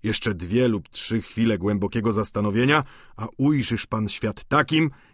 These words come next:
jakim jest rzeczywiście. Przekonasz się, że człowiek wyższy dogadza wszystkim swym zachciankom, a niekiedy tylko odgrywa sceny cnoty ku wielkiemu zadowoleniu głupców, którzy mu się przyglądają z parteru.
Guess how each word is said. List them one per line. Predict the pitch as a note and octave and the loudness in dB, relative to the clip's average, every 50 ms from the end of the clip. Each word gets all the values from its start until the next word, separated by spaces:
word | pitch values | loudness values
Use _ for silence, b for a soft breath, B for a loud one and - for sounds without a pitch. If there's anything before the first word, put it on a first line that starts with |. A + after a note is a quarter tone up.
| b | b
jakim | - A2+ A2 - A2 G#2 G#2+ | -4 -4 -2 -2 -2 0 2
jest | A#2 B2 A2 - - - | 2 2 0 -2 -4 -6
rzeczywiście. | F#2+ G#2 A#2+ - - A#2 A2 B2+ B2 - - - - - _ _ _ _ _ _ _ _ - - - | -4 -4 -2 0 0 0 0 0 0 -2 -4 -6 -10 -16 _ _ _ _ _ _ _ _ -20 -16 -10
Przekonasz | - - - E3+ D#3 - - E3 D#3 C3+ A#2+ G#2+ - - | -4 0 2 0 2 4 4 4 4 4 2 0 -2 -4
się, | - - A#2+ C3+ C3+ B2 B B B B B | -4 0 0 0 0 0 B B B B B
że | - F#2 A2+ - | -6 -4 -4 -2
człowiek | - A2+ A2+ G2 A2 F#2 F2 | -2 -2 0 0 0 -2 -4
wyższy | F2 D#2+ B2+ D#3 C3+ - - - - C#3+ D#3 D#3+ C#3+ b b b b b b b | -2 0 2 2 2 2 0 0 2 2 2 2 2 b b b b b b b
dogadza | - F#2 A2+ B2+ C3 A#2+ B2 A2+ | -4 -2 0 0 0 0 0 -2
wszystkim | - - - D3 C#3+ - - - - B2 A#2+ | -2 0 0 0 0 0 -2 -2 -2 -2 -2
swym | - - - A#2 A2 G#2+ | -2 -2 0 0 0 2
zachciankom, | A2 A2+ - - - G2+ F2+ D#2+ - - - - - - - - - - - - - - | 0 -2 -4 -6 -8 -8 -8 -10 -12 -18 -20 -20 -20 -20 -20 -20 -20 -20 -20 -16 -4 0
a | D3+ | 2
niekiedy | E3 E3+ D#3+ - E3+ D3+ C3+ B2+ | 4 4 4 4 4 4 4 2
tylko | - B2+ A#2+ A2+ - A2 | 0 0 -2 -2 -2 -2
odgrywa | A2 F#2 F2+ F2+ G#2+ A#2+ G#2 A#2 G#2 | -4 -4 -4 -2 0 0 0 0 -2
sceny | - - - - - A#2+ A2+ A2 G2+ G2+ | -2 -4 -4 -2 -2 0 0 0 -2 -4
cnoty | - - - A2 A2+ B2 A#2 - - A#2 G#2+ B B B B B B B | -6 -6 -4 -2 0 0 0 0 -2 -4 -4 B B B B B B B
ku | - - | -14 -8
wielkiemu | F2 G2+ A#2 A#2 - D3 D3 C#3 A#2+ | -2 -2 0 2 2 4 4 4 2
zadowoleniu | - A2+ G#2 A#2 G#2 A2+ A#2 A#2 A#2 A2+ F2 | 0 0 0 0 2 2 2 2 0 -2 -2
głupców, | F2+ G#2+ B2 C3+ A#2+ - - - - F2 - - b b b b b b b | 0 0 0 0 0 -2 -6 -12 -12 -14 -14 -18 b b b b b b b
którzy | - - G#2 F#2+ F2 F#2+ G#2 | -12 -8 -6 -6 -4 -2 -2
mu | G#2 G#2 | -2 -2
się | F#2+ - - G2+ | -2 -4 -6 -8
przyglądają | - - - - G#2 G#2+ G#2 G#2+ G#2 G#2 A2 A2 G#2 G2+ | -8 -6 -6 -4 -2 -2 0 0 2 2 2 2 0 -2
z | - - | -4 -4
parteru. | - G#2 G#2 - - F2+ F2 D2+ D#2 - | -4 -6 -4 -6 -6 -8 -8 -8 -12 -16